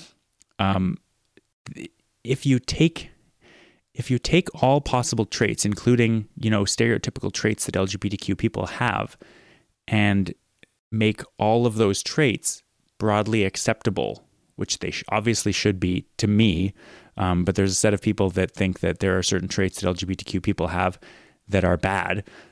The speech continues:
Um, if you take those set of traits and make them acceptable,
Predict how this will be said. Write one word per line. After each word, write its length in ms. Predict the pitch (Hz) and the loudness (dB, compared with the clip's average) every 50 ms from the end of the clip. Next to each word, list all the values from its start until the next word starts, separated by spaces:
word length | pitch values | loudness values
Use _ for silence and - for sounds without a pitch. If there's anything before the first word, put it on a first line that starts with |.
| _ _ _ _ _ _ _ | _ _ _ _ _ _ _
Um, 220 | - 101 95 95 - | -2 0 0 0 0
if 100 | - - | -2 -4
you 60 | 123 | -2
take 180 | - 143 139 - | 0 0 0 2
those 140 | 147 131 - | 0 0 2
set 100 | 113 107 | 2 2
of 80 | 95 | 2
traits 260 | - - 101 98 - | 2 2 0 2 2
and 80 | 101 98 | 2 2
make 160 | 98 98 - | 2 0 0
them 120 | - 92 87 | 0 -2 -2
acceptable, 760 | 92 - - - 156 - - 101 82 90 85 - 92 - | -2 -2 -2 -2 -2 0 -2 0 0 0 0 -2 -4 -10